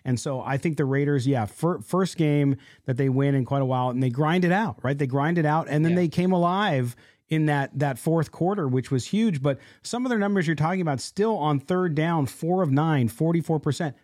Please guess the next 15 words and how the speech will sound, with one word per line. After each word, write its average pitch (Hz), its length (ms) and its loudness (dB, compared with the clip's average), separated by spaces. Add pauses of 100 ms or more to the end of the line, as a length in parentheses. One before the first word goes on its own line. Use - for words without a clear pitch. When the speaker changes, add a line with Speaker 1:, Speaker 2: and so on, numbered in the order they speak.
Speaker 1:
better 202 460 2
than 208 200 0
they 208 160 0
have 196 360 0
been. 131 320 0
So 156 160 -2
there's 151 160 2
improvement 165 540 2
there. 127 260 0 (240)
Of 135 80 -2
Speaker 2:
Yeah. - 80 -8
Speaker 1:
course, 160 220 0
you 147 80 2
want 147 300 0
that, 139 280 0